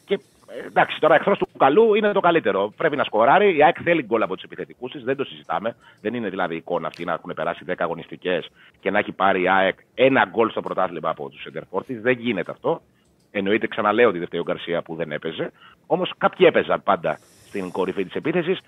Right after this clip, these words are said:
Λείπουν από την αεκ, ε, αυτά τα γκολ των επιθετικών της. Λείπει γενικά το εύκολο γκολ από την αεκ. Και ήταν, ε,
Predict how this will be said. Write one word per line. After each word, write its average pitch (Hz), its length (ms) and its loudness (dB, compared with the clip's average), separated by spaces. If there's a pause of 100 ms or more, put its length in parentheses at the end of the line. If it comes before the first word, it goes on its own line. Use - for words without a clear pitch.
(120)
Λείπουν 147 420 4
από 101 140 0
την 92 160 -6
αεκ, 78 240 0 (420)
ε, 87 200 0
αυτά 85 220 -2
τα 92 120 0
γκολ 87 180 -2
των 87 140 -6
επιθετικών 85 500 -2
της. 160 120 -4
Λείπει 170 280 2
γενικά 175 320 4
το 180 60 2
εύκολο 113 340 2
γκολ 92 180 0
από 82 160 -4
την 78 180 -4
αεκ. 170 200 4 (380)
Και 175 120 -4
ήταν, 180 260 2
ε, 170 200 8